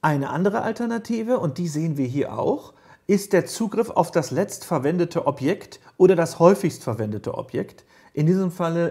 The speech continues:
ist es das letztverwendete Objekt, nämlich beim Drucker. Beim Drucker, äh, wird, äh, äh, die, das letzt-, der letztverwendete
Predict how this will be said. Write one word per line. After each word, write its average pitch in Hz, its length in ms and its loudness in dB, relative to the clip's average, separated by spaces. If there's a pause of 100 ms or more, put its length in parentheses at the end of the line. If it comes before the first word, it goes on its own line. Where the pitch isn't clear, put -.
ist 143 180 -6
es 156 100 -12
das 123 200 -4
letztverwendete 113 720 -4
Objekt, - 460 -8 (320)
nämlich 160 260 2
beim 143 240 0
Drucker. 147 540 -2 (320)
Beim 123 260 0
Drucker, 202 520 2 (340)
äh, 160 260 4 (100)
wird, 160 560 0
äh, 151 600 2
äh, 131 140 -2 (140)
die, 143 380 0
das 131 240 -2
letzt-, 175 380 -2
der 147 80 4
letztverwendete 156 920 -2